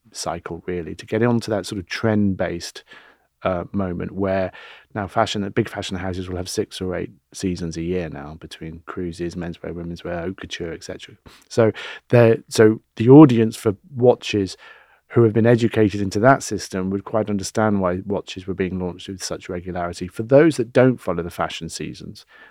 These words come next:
they would probably ask the question, "Why am I being inundated with a product that has a long life, shelf life, unlike fashion, but I'm being asked to reconsider what's available on a very regular basis"? I think that's the distinction I'd make. Which brand are you looking at, and why are they going to such a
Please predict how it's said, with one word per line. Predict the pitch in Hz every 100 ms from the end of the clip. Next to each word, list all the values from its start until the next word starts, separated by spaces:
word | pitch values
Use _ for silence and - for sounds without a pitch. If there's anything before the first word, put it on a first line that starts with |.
| _ _
they | 104
would | 104 98
probably | 120 101
ask | 101 98
the | 92
question, | - 95 - 90
"Why | 98 107 107
am | 98
I | 90
being | 90 87
inundated | 95 95 92 90 -
with | 85 90
a |
product | - 104 92 82 -
that | 87
has | 95 95
a |
long | 92 104 117 120
life, | 95 90 90 -
shelf | - 104 90 -
life, | 85 90
unlike | 92 87 85 -
fashion, | - 92 - - 90 _ - - - _ _
but | -
I'm | 107 107
being | 104 104
asked | 98 95
to | 98
reconsider | 101 98 92 107 92
what's | 92 90
available | 95 95 92 87 76
on | 90
a |
very | 82 92 87
regular | 85 87 -
basis"? | 82 92 90 - - -
I | 101
think | 113
that's | 107 110 -
the | 107
distinction | 92 101 - 101 92 92
I'd | 95 92 -
make. | - 104 -
Which | 101 -
brand | 101 95 92
are |
you | 87
looking | 90 - 87
at, | 85 -
and | 90
why | 92 92
are |
they | 90 85
going | 90 87
to | -
such | 92 -
a | 87